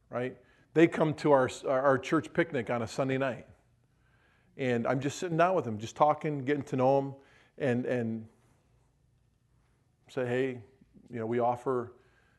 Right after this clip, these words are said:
you know, spiritual mentors to everyone that comes. Would you guys like to have a spiritual mentor? And, uh, someone just to lead you through the Bible." It's like, "Yeah." I said, "You don't even have to come to a service.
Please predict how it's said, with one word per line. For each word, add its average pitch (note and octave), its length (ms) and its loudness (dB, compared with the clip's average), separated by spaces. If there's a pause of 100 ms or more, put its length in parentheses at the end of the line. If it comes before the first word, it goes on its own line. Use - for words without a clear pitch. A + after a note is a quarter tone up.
you B2+ 120 -6
know, A#2 120 -2
spiritual C3+ 500 -2
mentors C#3 460 -4
to A#2+ 80 -4
everyone A#2+ 360 0
that B2+ 160 -8
comes. A#2+ 320 -10
Would G#2+ 160 -6
you A#2+ 80 -6
guys A#2+ 260 0
like A#2+ 220 -2
to A#2 300 -2 (200)
have A#2+ 140 -4
a A2+ 40 -6
spiritual B2+ 480 -6
mentor? A#2 460 -8 (880)
And, A2 260 -10
uh, G2+ 260 -10 (340)
someone B2+ 260 -6
just A#2 220 -12
to B2+ 60 -6
lead A#2 260 -6
you A#2 80 -6
through B2 160 -8
the A2 80 -10
Bible." G#2+ 420 -8
It's - 80 -20
like, G#2+ 140 -18 (420)
"Yeah." F3 220 -12 (520)
I A#2+ 60 -10
said, - 140 -6
"You F3 60 0
don't G#3 40 0
even C3+ 140 0
have A2 140 -6
to B2+ 60 -4
come B2 220 -4
to G#2 80 -4
a F#2 60 -10
service. A#2+ 580 -8